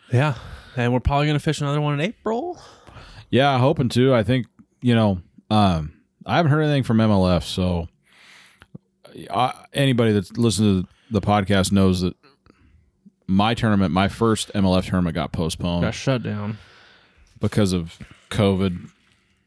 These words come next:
Speaker 2: nonsense.
Speaker 1: You know, I really feel like she could have sold this part. It, there's not,
Speaker 2: I hear
Speaker 1: it's
Speaker 2: ya.
Speaker 1: not real fatty.
Speaker 2: She's picky,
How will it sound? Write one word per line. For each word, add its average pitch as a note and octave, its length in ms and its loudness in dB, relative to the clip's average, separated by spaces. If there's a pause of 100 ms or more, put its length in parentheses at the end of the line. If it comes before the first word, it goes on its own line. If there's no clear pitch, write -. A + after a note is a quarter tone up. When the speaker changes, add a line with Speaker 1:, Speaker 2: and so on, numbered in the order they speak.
(140)
Speaker 2:
nonsense. E2 840 -6 (280)
Speaker 1:
You F3+ 100 0
know, G3+ 60 2
I G3 40 2
really G3+ 200 2
feel G3 180 -4
like F#3 120 -2
she E3+ 120 -6
could E3 100 -4
have C3 80 -6
sold C#3 340 -8
this - 140 -12
part. - 300 -18 (180)
It, C3 180 -16
there's D3 160 -12
not, E2+ 120 -6
Speaker 2:
I F2 120 -6
hear F#2 180 -2
Speaker 1:
it's G2 100 0
Speaker 2:
ya. F2+ 100 -2
Speaker 1:
not - 100 -8
real E3+ 140 -8
fatty. D#3 460 -18 (960)
Speaker 2:
She's - 220 -10
picky, G2 400 -6